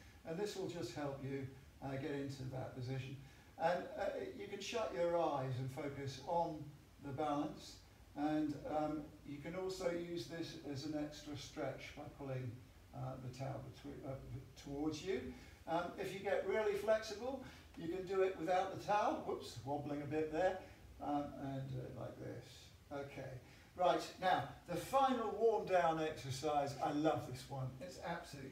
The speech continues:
terrific. Um, uh, get a pillow. Oh, I don't have a pillow here. What kind of bed is this? There we go. Uh, get a pillow. Um, get your legs into this position here,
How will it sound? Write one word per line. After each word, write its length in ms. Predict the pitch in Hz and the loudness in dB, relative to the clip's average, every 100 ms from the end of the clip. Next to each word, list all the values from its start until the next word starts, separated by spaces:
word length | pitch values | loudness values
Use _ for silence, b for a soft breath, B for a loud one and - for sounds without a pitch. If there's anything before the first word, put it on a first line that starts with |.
| - | -10
terrific. 560 | 135 135 135 135 135 - B B B | -6 -4 -4 -6 -10 -14 B B B
Um, 360 | - 147 151 151 - B B B - | -4 -4 -2 -8 -10 B B B 2
uh, 160 | 165 | 4
get 240 | 170 269 240 | 10 10 10
a 100 | - | 6
pillow. 480 | - 170 170 196 202 - 131 | 6 8 10 8 4 -4 -6
Oh, 60 | |
I 160 | 127 131 | -4 -4
don't 100 | 127 | -4
have 120 | 127 | -4
a 160 | 120 - | -8 -10
pillow 200 | 139 131 | -6 -2
here. 220 | 127 143 139 B B B B - | 0 0 -4 B B B B -16
What 120 | - | -12
kind 140 | 127 | -8
of 140 | 127 - | -8 0
bed 180 | 156 147 | 0 2
is 100 | 127 | 0
this? 220 | 139 131 - - B B B B - | 0 0 0 -6 B B B B -10
There 100 | 156 131 | -4 -2
we 80 | 127 | -2
go. 140 | 151 160 151 B B - | -2 -4 -6 B B -2
Uh, 200 | 151 160 - | 4 4 4
get 180 | 214 233 | 6 6
a 40 | |
pillow. 560 | 226 196 190 185 180 180 135 - - - | 6 4 4 6 4 2 -6 -12 -18 -8
Um, 360 | 151 151 156 - - - - - - - - - - - - - - - - | -4 -2 -2 -6 -10 -16 -18 -18 -20 -20 -20 -20 -20 -20 -20 -20 -20 -20 -8
get 180 | 254 247 | -6 -4
your 100 | 226 196 196 180 | -2 -4 -4 2
legs 320 | 196 196 196 | 4 6 2
into 180 | 180 160 | -2 -2
this 220 | 180 - | 0 0
position 560 | 170 131 160 165 151 147 | -2 -2 -4 -4 -4 -2
here, 340 | 160 156 165 | -2 0 0